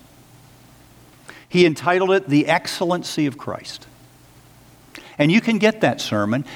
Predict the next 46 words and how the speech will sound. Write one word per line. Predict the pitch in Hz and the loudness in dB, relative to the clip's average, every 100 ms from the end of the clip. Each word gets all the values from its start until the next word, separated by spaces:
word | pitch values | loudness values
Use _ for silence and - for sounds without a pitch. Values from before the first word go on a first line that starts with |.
| - | -2
and | 123 | 4
you | 139 | 4
can | 202 214 | 2 -2
read | 185 202 180 110 | 0 2 2 0
it, | - - - | -2 -10 -6
and | 139 139 | 2 2
if | 135 | 4
you | 165 233 247 | 2 2 4
read | 247 185 | 4 4
it, | 110 - - - | 0 -4 -8 0
it's | 135 | 0
gonna | - 165 | 4 2
take | - 147 139 139 | 2 2 2 2
you | 127 127 - - | 2 2 -6 -6
about | 117 120 120 | 2 2 4
an | 110 | 2
hour. | 107 98 98 - - - - - - - - - - - - _ _ | 2 0 -6 -16 -20 -20 -20 -20 -20 -20 -20 -20 -20 -20 -20 _ _
If | 131 127 | -4 2
I | 123 | 2
were | 147 170 | 4 0
to | 175 165 | 0 2
read | 160 160 | 4 4
it | 165 | 2
to | - | 0
you | 143 | 0
today, | 147 151 110 110 | 2 2 2 0
it'd | 113 | 0
take | 117 110 | -4 -2
about | 113 - | -6 -8
three | - 156 156 110 - | -10 -6 -2 -4 -6
hours. | 95 - - - - - - - - - - - - - - - - - - - - - | -10 -12 -18 -16 -18 -18 -20 -20 -20 -20 -20 -20 -20 -20 -20 -20 -20 -20 -20 -20 -20 -2
He | 185 | 0
preaches | 180 - 247 240 269 | 0 2 0 2 0
that | 247 220 | 2 0
sermon | - - 175 175 | 0 2 2 4
on | 170 139 139 | 4 4 4
one | 160 214 | 4 2
verse, | 190 165 139 131 | 2 4 4 2
Revelation | 135 143 185 190 185 175 175 | 0 2 2 4 4 2 -2
five | 143 156 165 160 - | -2 2 4 4 0
six. | - 127 - - | -4 -4 -4 -2
You | 135 | 0
know | 180 | 0
what | 190 | 0
that | 190 - | -4 -4
says? | 180 175 180 | -6 -6 -6